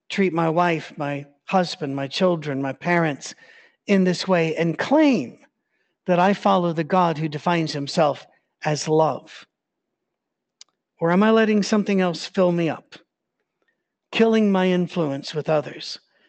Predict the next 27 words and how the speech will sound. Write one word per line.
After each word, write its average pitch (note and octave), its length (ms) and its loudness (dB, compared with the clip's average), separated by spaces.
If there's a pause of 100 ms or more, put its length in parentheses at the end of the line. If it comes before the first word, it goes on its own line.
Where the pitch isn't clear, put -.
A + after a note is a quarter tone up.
(180)
killing G#3 360 2
my F#3 160 2
opportunities, D#3+ 1000 -6 (720)
and D#3+ 140 -8
killing F#3 340 2
my D#3+ 140 -2
soul? C#3+ 500 -8 (1600)
The D3 80 -10
story G#3 320 0
of D#3 140 -4
Lot E3 420 0 (640)
is - 140 -6
not F3+ 140 2
about F3 220 2
an E3+ 120 0
evil E3+ 240 0
man. F3+ 340 0 (1500)
And F#3+ 80 2
it's G3 140 2
not G3+ 160 2
about F3+ 220 0
the F3+ 120 -2
evil F#3 160 2
men F#3 400 2
in G#3 240 2
the F3+ 80 -2
town. G#3+ 400 -2